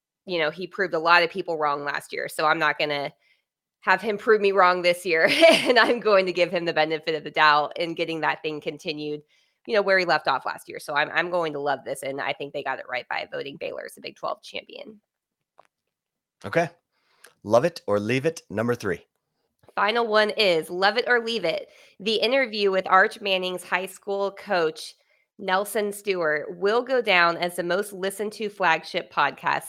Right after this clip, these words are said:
Speaker 1: ever.
Speaker 2: Sure. I'm gonna love this. Why not? Everything else Mar-, Arch Manning has touched has, like, turned to platinum.
Speaker 1: <laughs>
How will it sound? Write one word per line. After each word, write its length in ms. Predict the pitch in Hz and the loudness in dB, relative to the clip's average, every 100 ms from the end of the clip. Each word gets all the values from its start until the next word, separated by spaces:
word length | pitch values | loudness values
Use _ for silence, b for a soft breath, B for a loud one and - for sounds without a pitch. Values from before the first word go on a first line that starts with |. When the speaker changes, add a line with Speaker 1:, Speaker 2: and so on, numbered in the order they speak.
| - | -8
Speaker 1:
ever. 480 | 139 - - - 202 _ _ _ _ _ _ _ _ _ | -8 -6 -8 -10 -16 _ _ _ _ _ _ _ _ _
Speaker 2:
Sure. 420 | - - 196 139 - _ _ _ _ _ _ _ _ _ - | -2 6 6 6 -2 _ _ _ _ _ _ _ _ _ -4
I'm 60 | 151 | 4
gonna 120 | 165 | 8
love 200 | 170 160 | 10 10
this. 240 | 123 - | 6 6
Why 140 | 131 156 | 6 8
not? 320 | 165 113 - | 8 6 4
Everything 340 | 123 151 151 147 | 4 6 6 8
else 260 | 156 - | 6 4
Mar-, 240 | 131 120 - | 4 4 4
Arch 280 | 127 120 - | 2 4 2
Manning 380 | 117 117 117 113 | 2 4 2 0
has 200 | 104 - | -2 0
touched 440 | 127 117 - - | 4 4 2 -4
has, 380 | 110 95 - - _ _ _ - | -6 -6 -12 -16 _ _ _ -4
like, 220 | 101 95 _ _ _ _ - | -2 -4 _ _ _ _ -12
turned 400 | - 135 127 120 | 0 2 2 0
to 320 | 120 107 95 _ _ _ _ _ _ - | 0 0 -2 _ _ _ _ _ _ -8
platinum. 640 | - 120 131 135 127 143 B B B B B B | 4 6 6 4 0 0 B B B B B B
Speaker 1:
<laughs> 180 | 233 | -20